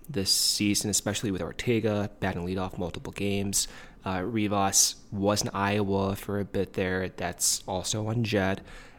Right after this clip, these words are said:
So I, I, I get some of the frustration, um, but it's still early on, and to see Rivas get chances top of the order should be an encouraging sign. To see Nico get moved up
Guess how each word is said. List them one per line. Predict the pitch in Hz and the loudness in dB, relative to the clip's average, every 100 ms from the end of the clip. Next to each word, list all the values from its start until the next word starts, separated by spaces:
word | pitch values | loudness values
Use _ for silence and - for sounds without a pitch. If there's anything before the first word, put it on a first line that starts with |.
| - | -2
So | 127 | 2
I, | 113 | 4
I, | 113 123 113 - | 4 4 0 2
I | 110 | 0
get | 107 123 - | 2 2 2
some | - | 0
of | 113 | 0
the | 107 | 0
frustration, | - 98 - 92 90 - 120 156 - | -2 -4 -2 -2 -2 -2 -4 -4 -8
um, | - 90 90 - 185 - - - - - - - - | -6 -4 -4 -4 -6 -10 -20 -20 -20 -20 -20 -20 -8
but | - 107 101 - - - - - | -2 2 2 0 -12 -20 -14 -4
it's | 113 | -2
still | - 127 120 113 - | 4 6 6 6 2
early | 117 120 120 | 4 6 6
on, | 107 107 104 | 6 4 0
and | - 98 | -2 -2
to | 92 | 0
see | - 104 101 98 - | 2 2 0 -2 -4
Rivas | 104 101 98 92 87 | -2 0 0 0 -2
get | - 95 | -2 -2
chances | - 98 95 98 92 - | -2 -2 -2 -2 -4 -6
top | - 98 - | -6 -6 -2
of | |
the | 101 | 2
order | 165 147 113 - - - - | 6 6 6 4 -10 -16 -4
should | - 131 | 2 6
be | 123 120 | 6 6
an | |
encouraging | 113 - 110 104 95 90 | 4 2 0 0 0 -2
sign. | - 65 69 - | -4 -4 -8 -6
To | |
see | 104 - 92 | -2 0 0
Nico | 92 92 101 92 | 0 -2 -2 -2
get | 90 90 | -2 -6
moved | 87 80 147 | -4 0 4
up | 139 139 | 6 4